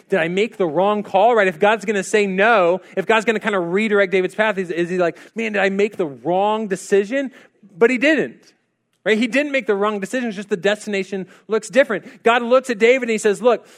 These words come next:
this is what's gonna happen. This is what the Lord of hosts says. I took you from the pasture and, and from your work as a shepherd to make you leader of my people Israel." He says, "I, I've been guiding you and I've been directing you. I've, I've put you in this place with a reason." And if we kept reading,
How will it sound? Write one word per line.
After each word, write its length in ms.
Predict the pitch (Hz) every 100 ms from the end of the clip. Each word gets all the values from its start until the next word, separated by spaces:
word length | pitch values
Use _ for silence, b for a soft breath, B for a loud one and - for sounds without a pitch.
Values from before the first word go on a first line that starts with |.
| B
this 240 | 175 269
is 100 | 269
what's 160 | 233 214
gonna 200 | 214 196
happen. 420 | 208 247 240 156
This 180 | 220 262
is 120 | 254
what 160 | 226 214
the 40 |
Lord 200 | 208 208
of 60 | 180
hosts 220 | 202 190
says. 320 | 247 233 180 180
I 80 |
took 260 | 196 - 277
you 80 | 269
from 140 | 220
the 80 | 190
pasture 580 | - 185 196 240 233 220 B 190
and, 140 | 196
and 240 | 202 196
from 160 | 196 208
your 100 | 196
work 260 | 185 220 214
as 60 |
a 60 | 180
shepherd 380 | - 208 214 202
to 80 |
make 280 | 190 202 214
you 140 | 208 180
leader 500 | 156 190 214 247 - B -
of 120 | 185
my 140 | 190
people 320 | 185 233 240
Israel." 340 | 240 294 285 208
He 60 |
says, 180 | 180 202 - B
"I, 140 | 202 202
I've 140 | 202
been 180 | 226 190
guiding 500 | 175 165 220 277 285
you 100 | 311
and 80 | 262
I've 120 | 180
been 100 | 180
directing 440 | 156 165 226 277
you. 120 | 294
I've, 240 | 214 - -
I've 220 | 165 -
put 260 | - 262 -
you 100 | 285
in 100 | 247
this 140 | 214
place 300 | - 220 226
with 100 | 220
a 60 | 214
reason." 400 | 247 302 247 196
And 140 | 185
if 100 | 180
we 60 | 202
kept 200 | 208 202
reading, 440 | 175 208 262 269